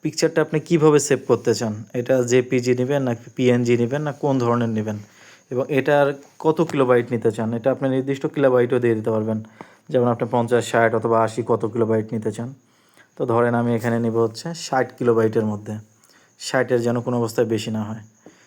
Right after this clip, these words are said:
এরপরে এই যে এখানে যে সবুজ অপশনটা দেওয়া আছে, "I am done, resize my picture", এখানে যদি ক্লিক করেন,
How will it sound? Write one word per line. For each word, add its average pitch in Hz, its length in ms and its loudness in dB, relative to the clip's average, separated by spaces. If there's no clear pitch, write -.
এরপরে 139 440 -2
এই 135 80 2
যে 123 140 4
এখানে 120 240 0
যে 120 100 0
সবুজ 123 340 -2
অপশনটা 123 400 0
দেওয়া 120 200 2
আছে, 175 320 -2
"I - 120 -2
am 120 260 2
done, 110 200 2
resize 127 380 2
my 131 220 2
picture", 127 360 -4
এখানে 127 320 -4
যদি 123 200 0
ক্লিক 120 300 -6
করেন, 147 260 -2